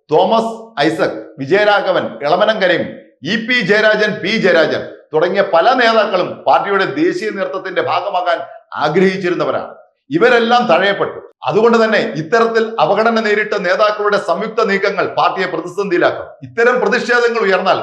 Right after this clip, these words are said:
ഒരുപക്ഷെ പിണറായി വിജയന് എതിരായ പരസ്യമായ നിലപാടിന് പുതിയ ദേശീയ സെക്രട്ടറി എം എ ബേബി തയ്യാറായാൽ അതിൽ അത്ഭുതപ്പെടേണ്ട കാര്യവുമില്ല. കാരണം പാർട്ടിയെ പഴയ പോലെ ജനകീയവൽക്കരിക്കുക എന്നത് ബേബിയുടെ ഉത്തരവാദിത്തമാണ്. മാത്രമല്ല, പാർട്ടിക്ക്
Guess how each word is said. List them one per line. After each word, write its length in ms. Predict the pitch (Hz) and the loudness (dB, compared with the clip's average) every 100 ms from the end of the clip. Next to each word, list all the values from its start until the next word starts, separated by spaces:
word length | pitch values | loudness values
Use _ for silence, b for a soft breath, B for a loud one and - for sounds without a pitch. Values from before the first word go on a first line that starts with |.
| 131 | 0
ഒരുപക്ഷെ 360 | 185 220 214 147 135 | 0 0 0 -2 -4
പിണറായി 360 | 151 196 214 226 | -4 -2 0 -2
വിജയന് 300 | 202 214 196 202 151 | -2 -4 -4 -6 -4
എതിരായ 480 | 156 202 202 196 185 | 0 0 0 0 0
പരസ്യമായ 520 | 175 190 - 220 202 196 180 | -2 -2 -6 -6 -2 -2 -2
നിലപാടിന് 500 | 180 190 190 185 143 - _ - | 0 0 0 -2 -6 -8 _ -6
പുതിയ 240 | 170 196 196 170 | -4 0 0 2
ദേശീയ 280 | 208 202 233 214 | 0 0 -2 -2
സെക്രട്ടറി 340 | 196 185 180 156 | -4 -4 -2 -2
എം 80 | 175 220 | 0 0
എ 40 | 202 | 0
ബേബി 220 | 196 196 190 | -2 -2 -2
തയ്യാറായാൽ 560 | 180 196 190 180 151 - - - _ - 151 | 0 0 0 0 0 -2 -10 -20 _ -2 0
അതിൽ 160 | 180 165 - | 2 0 -2
അത്ഭുതപ്പെടേണ്ട 680 | 151 165 - 196 185 165 165 143 131 | -2 0 0 0 0 0 0 -2 0
കാര്യവുമില്ല. 560 | 131 165 165 143 104 101 113 | 0 2 2 0 -4 -8 -2
കാരണം 300 | 135 175 143 110 - _ 123 | 0 0 -2 -6 -16 _ 0
പാർട്ടിയെ 360 | 139 175 202 196 | 0 2 0 2
പഴയ 240 | 165 180 220 220 | 2 2 2 2
പോലെ 200 | 208 180 - 131 | 0 -2 -2 -6
ജനകീയവൽക്കരിക്കുക 960 | 139 170 208 220 220 208 214 196 190 208 202 | -2 -2 0 2 2 0 0 0 0 -2 0
എന്നത് 260 | 170 185 143 - - - | -2 0 -2 -2 -10 -6
ബേബിയുടെ 560 | 131 175 185 208 185 147 - | 0 0 2 2 2 0 -4
ഉത്തരവാദിത്തമാണ്. 800 | 131 175 175 165 165 151 95 80 - | -2 0 0 -2 -6 -8 -10 -12 -8
മാത്രമല്ല, 480 | 117 180 226 240 220 208 165 | -2 0 2 2 2 2 4
പാർട്ടിക്ക് 360 | 180 - 190 | 2 2 -2